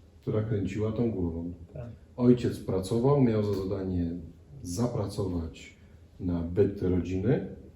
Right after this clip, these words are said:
Speaker 1: przynosił pieniądze do domu, oddawał matce i matka zarządzała budżetem. Ten model rodziny śląskiej sprzed iluś tam lat, to był dobry model. To był model,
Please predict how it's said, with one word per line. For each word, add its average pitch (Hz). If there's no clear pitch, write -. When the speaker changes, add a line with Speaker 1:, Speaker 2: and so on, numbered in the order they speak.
Speaker 1:
przynosił 117
pieniądze 98
do 92
domu, 101
oddawał 95
matce 165
i 110
matka 107
zarządzała 95
budżetem. 104
Ten 165
model 90
rodziny 131
śląskiej 101
sprzed -
iluś 160
tam 131
lat, 95
to -
był 107
dobry 120
model. 80
To 113
był 131
model, 131